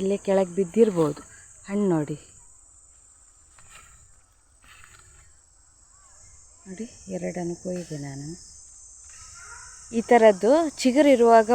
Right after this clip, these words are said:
ಒಚ್ಚಿ ಬೇಯಿಸಿದ್ರೆ ಒಳ್ಳೆ ಆಗತ್ತೆ ತಿನ್ನಲಿಕ್ಕೆ. ನೋಡಿ, ಚೆನ್ನಾಗಿದೆ ಇದು. ಅಲ್ಲಿ ಎಲ್ಲ ಆಗಿದೆ ನೋಡಿ, ಇಲ್ಲಿ ಕೆಳಗೆ ಆಗಿದೆ, ಹಾಗಾಗಿ ತೆಗಿಲಿಕ್ಕೆ ಈಸಿ ಆಗತ್ತೆ, ತೆಗಿಲಿಕ್ಕೆ ಈಸಿ ಆಗತ್ತೆ. ನೋಡಿ,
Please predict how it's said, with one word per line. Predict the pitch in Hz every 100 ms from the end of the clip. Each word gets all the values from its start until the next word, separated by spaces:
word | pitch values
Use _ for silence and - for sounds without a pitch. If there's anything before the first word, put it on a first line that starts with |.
| 240
ಒಚ್ಚಿ | 240 - - 269 208
ಬೇಯಿಸಿದ್ರೆ | 226 247 254 220 226 294 233 - - - - 208
ಒಳ್ಳೆ | 247 247
ಆಗತ್ತೆ | 214 185 180 196
ತಿನ್ನಲಿಕ್ಕೆ. | 196 180 160 180 - - - - - - - - - - 190
ನೋಡಿ, | 185 -
ಚೆನ್ನಾಗಿದೆ | 175 180 226 226 170 160
ಇದು. | - - - - - -
ಅಲ್ಲಿ | 202 202
ಎಲ್ಲ | 196 196 185
ಆಗಿದೆ | 190 202 180 165
ನೋಡಿ, | 156 - - - - - - - - - - - - - - - - - - - -
ಇಲ್ಲಿ | 190 -
ಕೆಳಗೆ | 175 180 202 220 226 185
ಆಗಿದೆ, | 175 170 170
ಹಾಗಾಗಿ | 170 190 190 208 196
ತೆಗಿಲಿಕ್ಕೆ | 185 208 - 214 214
ಈಸಿ | 190 220 190
ಆಗತ್ತೆ, | 170 - - - - - - - - - - - - -
ತೆಗಿಲಿಕ್ಕೆ | 202 208 208 214 208
ಈಸಿ | 185 226 208
ಆಗತ್ತೆ. | 170 165 - - - - - - - 185
ನೋಡಿ, | 185